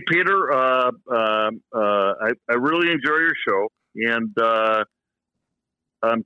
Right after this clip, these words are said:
traveling to Greece, uh, Greek island tour in September. Uh, Norwegian Cruise Line. Uh, it's the, uh, Nor-, Norwegian Getaway.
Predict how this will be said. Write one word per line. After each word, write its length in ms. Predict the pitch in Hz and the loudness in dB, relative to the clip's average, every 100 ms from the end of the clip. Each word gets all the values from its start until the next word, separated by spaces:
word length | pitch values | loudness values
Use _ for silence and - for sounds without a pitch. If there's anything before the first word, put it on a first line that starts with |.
| - | -4
traveling 460 | 156 165 170 180 175 - | 0 0 0 0 -2 -6
to 60 | 143 | -8
Greece, 500 | 117 139 147 143 135 - - - | -2 0 0 -2 -4 -14 -18 -4
uh, 480 | 123 113 113 110 107 110 127 | 0 2 2 2 0 -2 -6
Greek 160 | 143 156 | -4 0
island 380 | 143 143 147 139 - | 0 2 0 -4 -6
tour 520 | 135 131 131 127 123 - _ _ - | -2 0 2 2 0 -4 _ _ -8
in 80 | 117 - | -6 -4
September. 720 | 113 - 165 160 113 87 95 _ _ _ _ _ _ _ _ _ _ _ _ _ _ _ _ - | -8 -4 0 0 0 -2 -6 _ _ _ _ _ _ _ _ _ _ _ _ _ _ _ _ -2
Uh, 460 | 110 107 104 104 104 | 0 2 2 0 0
Norwegian 560 | 127 139 151 165 165 147 | 0 2 2 0 -4 -6
Cruise 360 | - 156 151 131 | -2 0 0 0
Line. 580 | 127 113 107 117 120 117 110 | 0 0 0 -2 -4 -4 0
Uh, 260 | 104 104 | 2 2
it's 100 | 104 _ - | -2 _ -2
the, 280 | 117 113 117 | 0 2 0
uh, 40 | |
Nor-, 220 | 113 120 - 131 | 2 0 -2 -2
Norwegian 560 | 120 120 147 151 139 120 143 | 0 0 -2 -2 -4 -4 -2
Getaway. 420 | 147 117 101 | 2 2 2